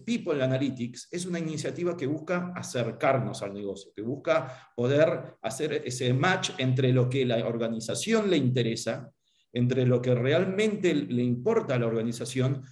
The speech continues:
y lo que nosotros desde, eh, desde recursos humanos podemos aportarle, ¿sí? Y acá hay una clave, ¿sí? Poner, eh, en valor lo que hacemos, ¿sí?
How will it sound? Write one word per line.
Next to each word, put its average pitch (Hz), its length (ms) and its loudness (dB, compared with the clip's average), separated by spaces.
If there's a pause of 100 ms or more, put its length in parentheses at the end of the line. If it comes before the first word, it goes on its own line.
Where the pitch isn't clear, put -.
(120)
y 135 80 -2
lo 139 180 4
que 151 100 0
nosotros 180 600 2
desde, 127 240 2 (160)
eh, 123 240 2
desde 123 240 2
recursos 135 440 -4
humanos 147 360 -2
podemos 131 420 0
aportarle, - 680 -8 (280)
¿sí? 127 280 -4 (360)
Y 120 80 0
acá 220 640 2
hay 165 180 -2
una 143 220 -2
clave, 107 480 0 (240)
¿sí? 127 420 -6 (840)
Poner, 220 600 4 (340)
eh, 131 340 0
en 127 180 2
valor 147 540 4
lo 120 140 -4
que 110 80 -6
hacemos, - 560 -10 (500)
¿sí? 127 300 -6